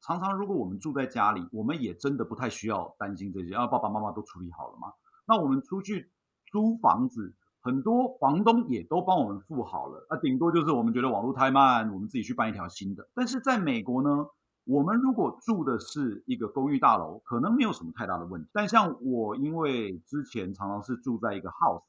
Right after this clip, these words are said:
里面，那对于一个 house 来讲，你的水要重新签，你要开一个新的身份，那你要付押金，那电也是一样，那还要签网路，那有些人可能还要签电视，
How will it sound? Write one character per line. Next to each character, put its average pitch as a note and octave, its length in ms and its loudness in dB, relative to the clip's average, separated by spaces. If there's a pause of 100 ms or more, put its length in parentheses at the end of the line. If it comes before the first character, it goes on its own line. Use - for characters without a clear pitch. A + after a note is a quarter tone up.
里 D2+ 140 -14
面， - 180 -10 (100)
那 G#3 100 4
对 G#3 200 6
于 G3 60 4
一 - 20 -2
个 F#3+ 80 6
house E3+ 380 6
来 C#3+ 160 8
讲， B2+ 360 2
你 C3+ 220 2
的 C3 200 -2
水 G#2+ 500 -2
要 C#3 140 2
重 A#2+ 200 -2
新 C3+ 220 -2
签， D#3 400 2 (240)
你 A2 120 -4
要 B2 160 4
开 B2 220 2
一 B2 80 0
个 A2+ 80 -2
新 B2 220 -2
的 A2+ 80 0
身 D3 280 -2
份， D#3 360 2 (280)
那 C#3 220 6
你 G2+ 140 -4
要 A2+ 200 2
付 F3 120 2
押 F3 240 12
金， G3 400 -2 (160)
那 F3 160 4
电 A#3+ 340 0
也 F#2 120 -4
是 B2 160 -6
一 A2 120 -2
样， A2+ 280 0
那 C#3+ 100 6
还 A2 160 -4
要 C3 120 -2
签 D3 260 -4
网 G2+ 200 0
路， B2+ 280 0
那 D3 100 4
有 G#2 160 -2
些 D3+ 220 -4
人 A2 340 -4 (220)
可 C3 120 -4
能 A2 120 -2
还 A2+ 100 -2
要 B2 100 4
签 A#2+ 600 -2
电 B2+ 180 0
视， - 360 -6